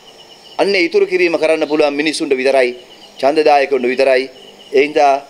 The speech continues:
අපි බලාපොරොත්තු වෙනවා ඕගොල්ලෝගේ සහයෝගයෙන් මේ රට හදන්න යන මේ ගමනට, ලස්සන ජීවිතයක් මිනිසුන්ට උදා කරන ගමනට, පොහොසත් රටක් හදන්න යන මේ ගමනට ශක්තිය දෙන්න පුළුවන් කියලා. මම නැවතත් කියන්නේ ඒකයි.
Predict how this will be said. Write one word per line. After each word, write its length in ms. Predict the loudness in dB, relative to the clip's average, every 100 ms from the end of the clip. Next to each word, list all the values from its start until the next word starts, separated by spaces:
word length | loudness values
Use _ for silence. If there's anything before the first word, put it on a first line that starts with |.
| -12
අපි 120 | -4
බලාපොරොත්තු 640 | 0 2 2 0 -4 -2
වෙනවා 280 | 0 2 0 -2 -12 -20 -20 -4
ඕගොල්ලෝගේ 420 | 0 0 0 0
සහයෝගයෙන් 600 | -2 0 0 2 0 -2 -6 -18 _ _ _ -12
මේ 240 | -4 0 0
රට 140 | 0 -2
හදන්න 320 | 0 0 0
යන 160 | 0 0
මේ 120 | 0
ගමනට, 380 | 0 0 0 -4 -8 -12 _ _ _ -20 _ -2
ලස්සන 360 | 0 0 0 0
ජීවිතයක් 480 | 0 -2 0 -2 -4
මිනිසුන්ට 340 | -8 -10 -8
උදා 220 | -2 -2 -2
කරන 200 | -4 0
ගමනට, 360 | 0 0 -2 -4 -8 -20 -20 -20 _
පොහොසත් 500 | -4 0 2 0 0
රටක් 320 | 0 0 0
හදන්න 240 | 0 -2 0
යන 200 | -2 0
මේ 140 | 0
ගමනට 400 | 0 2 0 -2 -4 -6 -20 -20 -20 -20 -20 -20
ශක්තිය 360 | -4 -4 -2 0
දෙන්න 160 | 0 0
පුළුවන් 260 | -2 -2 -4
කියලා. 240 | -12 -14 -20 -20 -20 -20 -20 -10
මම 100 | -2
නැවතත් 420 | 0 2 2 0 -2
කියන්නේ 300 | -4 -2 -2
ඒකයි. 240 | -4 -6